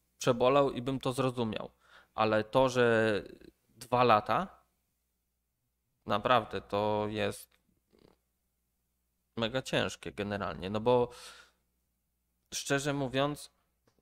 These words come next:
ja jadąc, y, do pracy jestem w stanie przekroczyć prędkość dwa razy. Bo mamy na przykład czterdziestkę, gdzie nie ma,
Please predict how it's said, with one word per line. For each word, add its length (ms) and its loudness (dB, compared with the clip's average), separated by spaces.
ja 300 4
jadąc, 760 0
y, 580 0
do 160 2
pracy 580 2
jestem 380 -4
w 60 -12
stanie 760 0
przekroczyć 640 -4
prędkość 800 -6
dwa 120 4
razy. 420 -2
Bo 180 0
mamy 260 0
na 120 -2
przykład 340 -4
czterdziestkę, 720 -4
gdzie 600 -2
nie 80 -6
ma, 440 0